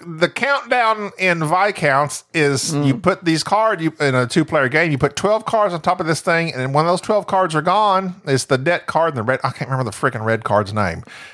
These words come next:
Speaker 1: Game over. Play one more round. We played for a solid thirty minutes, never touched those cards, and I think you touch them when your corruption
Speaker 2: <laughs>
Speaker 1: and virtue
Speaker 2: You, uh, first of all, you, when you have that corruption and virtue markers,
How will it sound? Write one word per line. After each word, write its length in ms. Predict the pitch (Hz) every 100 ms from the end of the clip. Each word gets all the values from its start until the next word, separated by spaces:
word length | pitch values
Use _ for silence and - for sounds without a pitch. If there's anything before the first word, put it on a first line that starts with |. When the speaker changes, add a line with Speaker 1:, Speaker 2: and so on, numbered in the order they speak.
| - 370 226 208 139 139 123 131
Speaker 1:
Game 260 | 160 175
over. 460 | 190 190 135 98 -
Play 140 | - 147
one 180 | 165 170
more 140 | 175
round. 480 | 165 175 147 104 87 - _ -
We 160 | 311
played 360 | 339 220 220 160
for 160 | 156 127
a 40 |
solid 560 | - - 180 202 190 -
thirty 220 | 165 151
minutes, 440 | 147 131 98 -
never 420 | 160 151 170 156 156
touched 300 | 143 127 -
those 180 | 98
cards, 420 | 95 135 117 104 -
and 140 | 135
I 80 | 135
think 340 | - 214 294 160
you 160 | 151
touch 400 | 143 - 339 -
them 320 | 165 139 131 131 - - _
when 240 | 156 143
your 420 | 139 135 120 104 - -
corruption 720 | 139 160 190 - 170 156 151
Speaker 2:
<laughs> 20 | 147
Speaker 1:
and 440 | 139 131 117 107
virtue 640 | - 131 208 254 - 160 127
Speaker 2:
You, 180 | 151 139
uh, 240 | 143 120 95
first 320 | - 175 -
of 80 | 135
all, 260 | 127 117 -
you, 200 | 131 127
when 220 | 123 127
you 120 | 123
have 340 | 123 143 131
that 220 | - 113 -
corruption 600 | - 120 127 - 131 120
and 140 | 104
virtue 380 | 123 127 - 127
markers, 640 | 131 135 135 131 131 -